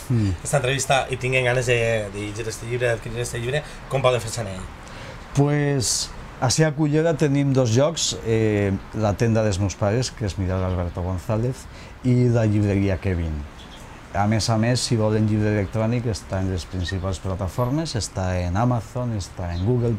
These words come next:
Speaker 1: Play, en, en iTunes, en la Casa del Llibre, i després a través d'internet qualsevol que vu-, que, que, que vulga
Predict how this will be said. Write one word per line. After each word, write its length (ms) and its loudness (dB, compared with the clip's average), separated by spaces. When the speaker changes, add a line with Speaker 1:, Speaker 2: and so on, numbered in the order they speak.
Speaker 1:
Play, 420 0
en, 180 0
en 180 -2
iTunes, 640 -2
en 100 0
la 100 2
Casa 300 0
del 220 0
Llibre, 320 0
i 420 6
després 380 2
a 80 4
través 320 2
d'internet 560 0
qualsevol 560 2
que 80 0
vu-, 300 0
que, 280 -2
que, 340 -2
que 100 -4
vulga 440 2